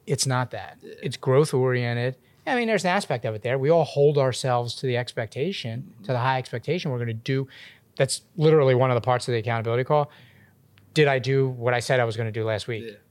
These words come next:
Speaker 1: I did what I said I was gonna do last week, and this was what I'm gonna do this week.
Speaker 2: Yeah.
Speaker 1: But everybody's there because we're invested in each other. It's one of the most powerful things that flies under the radar of Fuel Hunt Rise. And I think there's even some Rise Eagles that are a little intimidated
Speaker 2: Yeah,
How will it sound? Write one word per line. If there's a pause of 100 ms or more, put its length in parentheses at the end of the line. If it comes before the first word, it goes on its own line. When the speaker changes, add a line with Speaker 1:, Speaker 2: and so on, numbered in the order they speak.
Speaker 1:
I
did
what
I
said
I
was
gonna
do
last
week,
and
this
was
what
I'm
gonna
do
this
week.
Speaker 2:
Yeah. (480)
Speaker 1:
But (280)
everybody's
there (480)
because
we're
invested
in
each
other.
It's
one
of
the
most
powerful (280)
things
that
flies
under
the
radar
of
Fuel
Hunt
Rise. (300)
And
I
think
there's
even
some
Rise
Eagles
that
are
a
little
intimidated
Speaker 2:
Yeah,